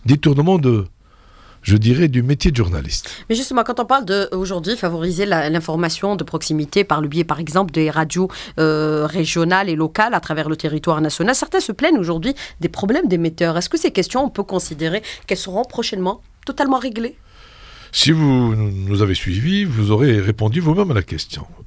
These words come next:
Speaker 1: Le problème est presque réglé. Quand on a, euh, quand la première sortie, pardon, de mon équipe et moi-même, c'était à,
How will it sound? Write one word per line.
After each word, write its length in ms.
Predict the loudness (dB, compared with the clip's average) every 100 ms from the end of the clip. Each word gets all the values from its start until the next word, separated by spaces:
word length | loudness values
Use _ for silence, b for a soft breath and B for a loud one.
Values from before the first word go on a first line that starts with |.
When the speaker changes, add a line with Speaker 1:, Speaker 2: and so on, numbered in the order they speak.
| -4
Speaker 1:
Le 120 | -2
problème 380 | 2 2 2 2
est 60 | 0
presque 280 | 0 0 0
réglé. 540 | 0 4 4 2 -2 B B B B
Quand 200 | 0 2
on 140 | 2
a, 360 | 4 2 2 -4 -6 -4
euh, 180 | -4 -4 -4 -6 -6 -6 -8 -4
quand 260 | 0 0 0
la 100 | 0
première 300 | 2 2 2
sortie, 420 | -2 -4 -6 -8 B B B B
pardon, 400 | 2 4 2 -2 -8 -20 -20 -20 -20 -20 -16 -10 -4
de 1200 | 0 2 2 0 -2 -4 -4 -4 -4 -6 -6 -8 -8 -8 -8 -10 -10 -10
mon 240 | 0 2
équipe 260 | 2 0 2
et 40 |
moi-même, 440 | 2 2 0 -2 -4
c'était 440 | -4 -2 -2 -2
à, 540 | 0 0 0 -6 -10